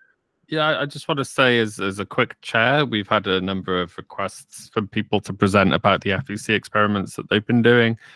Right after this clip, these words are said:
and they always get run out of time. I think Francois Michel was gonna, uh, in particular, has done a lot on the media. Um, I think he wanted to present at mock one time and also ran out of time.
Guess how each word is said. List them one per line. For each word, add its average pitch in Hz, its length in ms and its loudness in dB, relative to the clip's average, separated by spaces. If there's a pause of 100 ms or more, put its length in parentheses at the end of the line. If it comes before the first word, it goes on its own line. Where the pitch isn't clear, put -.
(200)
and 95 180 4
they 95 100 4
always 98 240 2
get 87 260 0
run 92 200 0
out 87 180 0
of - 40 -16
time. 95 480 2
I 95 80 -4
think 107 280 0
Francois 113 320 2
Michel 110 420 0
was 104 120 -2
gonna, 110 380 0 (380)
uh, 107 160 4 (120)
in 110 180 2
particular, 113 420 2
has 104 120 2
done 107 140 2
a 101 60 2
lot 95 160 4
on 104 120 0
the 101 100 2
media. 120 680 4
Um, 95 420 0
I 90 80 -2
think 123 200 -2
he 131 80 -4
wanted 120 240 2
to - 80 -20
present 110 280 -2
at 92 120 0
mock 98 260 -2
one 110 160 0
time 110 240 0
and 107 80 2
also 110 260 -2
ran 107 180 2
out 110 100 0
of - 100 -8
time. 123 320 0